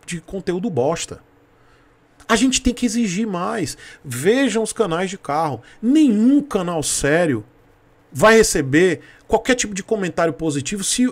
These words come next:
o produtor de conteúdo disser assim, "A B S no carro? Pra que isso? Só vai deixar mais caro." Dois airbags? Não, não precisa nem airbag. É a mesma coisa com a gente, só que a moto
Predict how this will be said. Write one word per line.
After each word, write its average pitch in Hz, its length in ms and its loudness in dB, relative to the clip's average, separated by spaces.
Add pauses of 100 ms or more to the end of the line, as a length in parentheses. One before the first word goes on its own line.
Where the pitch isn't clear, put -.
(100)
o 240 180 0
produtor 160 480 -2
de 151 60 -6
conteúdo 147 380 -6
disser 165 160 -4
assim, 117 260 -6 (260)
"A 120 120 0
B 127 180 6
S 160 340 4
no 117 140 -2
carro? 262 240 -6
Pra 330 140 0
que - 120 -6
isso? 415 520 0 (100)
Só - 160 -8
vai 233 140 2
deixar 262 240 -2
mais 247 160 -4
caro." 196 400 -4 (880)
Dois 156 440 4
airbags? 196 480 4
Não, 147 440 -4
não 214 80 -14
precisa - 200 -6
nem 403 200 -2
airbag. 196 560 0 (680)
É 220 80 -6
a 220 80 -2
mesma 220 360 -6
coisa 233 280 -10
com - 120 -18
a 208 80 -6
gente, 180 400 -8
só - 220 -4
que - 140 -2
a 147 80 2
moto 117 580 -6